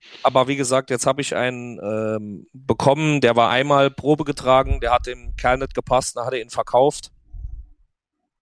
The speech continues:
Supergeiler Helm, bin total glücklich, dass ich jetzt einen hab, optisch, äh, mein absoluter Liebling. Und das ist auch, muss ich ehrlich sagen, mein Schönwetterhelm.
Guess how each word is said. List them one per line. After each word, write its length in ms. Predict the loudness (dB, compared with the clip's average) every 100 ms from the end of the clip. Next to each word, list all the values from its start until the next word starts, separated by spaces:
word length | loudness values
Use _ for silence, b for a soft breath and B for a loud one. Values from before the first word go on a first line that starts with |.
| _ _
Supergeiler 600 | 0 2 4 4 4 4
Helm, 460 | 6 4 2 -4 -6
bin 360 | 2 4 4 0 -6 -20 _ 0
total 360 | 2 4 2
glücklich, 440 | 2 -2 -2 -8 -2
dass 160 | -2
ich 140 | -2 -4
jetzt 200 | -4 -2
einen 240 | -4 0
hab, 260 | -2 -2 -6
optisch, 600 | -6 -4 -6 -6 -10 -8
äh, 300 | -4 -4 -4 -8 _ _ _ _
mein 440 | -8 -2 -2 -4 -14 2
absoluter 580 | 2 2 -2 -2 2 2
Liebling. 460 | 2 -2 -4 -4 -14 b _ _ _ _ _ -2
Und 180 | 4
das 140 | 4 2
ist 200 | 0 4
auch, 200 | 4 4
muss 200 | -2 -2
ich 160 | -4
ehrlich 320 | -2 0 0 2
sagen, 280 | 4 4
mein 180 | 4 4
Schönwetterhelm. 760 | 4 2 0 0 -2 -6 -8